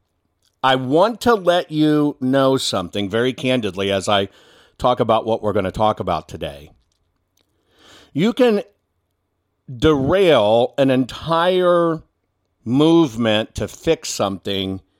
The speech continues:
if you can just get the wrong attorneys placed in. And when these attorneys know certain thing, that they could have thousands of affidavits, but they have you do it a certain way, knowing it gives the judge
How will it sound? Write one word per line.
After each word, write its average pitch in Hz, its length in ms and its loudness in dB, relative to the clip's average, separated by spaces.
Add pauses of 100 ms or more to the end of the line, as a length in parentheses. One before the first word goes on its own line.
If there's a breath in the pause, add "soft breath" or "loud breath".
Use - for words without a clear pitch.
(400)
if 151 240 0
you 151 120 2
can 143 260 -2
just 196 500 0 (140)
get 170 340 0
the 139 80 0
wrong 147 500 2
attorneys 135 680 -6
placed - 420 -8
in. 71 220 -14 (1500 soft breath)
And 151 160 4
when 175 160 2
these 180 200 4
attorneys 214 600 0
know 180 220 4
certain 160 440 -2
thing, 139 400 0
that 123 340 0
they 165 140 0
could 170 160 -4
have 147 260 -4
thousands 220 960 0
of 180 140 -2
affidavits, 160 800 0
but 139 160 -8
they 139 100 -2
have 214 220 -4
you 240 100 -2
do 180 220 2
it 151 80 0
a 131 80 -4
certain 143 440 -6
way, 123 380 0 (340 soft breath)
knowing 139 920 0
it 135 220 -6
gives 135 420 -2
the 135 160 -4
judge 135 840 0